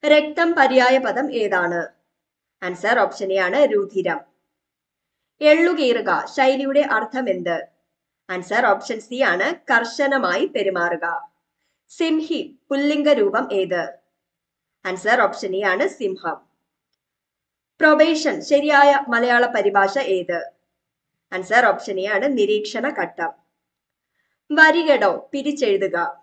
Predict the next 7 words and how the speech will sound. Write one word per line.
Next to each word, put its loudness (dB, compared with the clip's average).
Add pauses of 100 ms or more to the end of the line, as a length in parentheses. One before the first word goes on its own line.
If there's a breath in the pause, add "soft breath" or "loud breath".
(1000)
Answer -2
option -4
എ -2
ആണ്, 0 (420)
വരിക 0
അധികം 0
എടോ. -2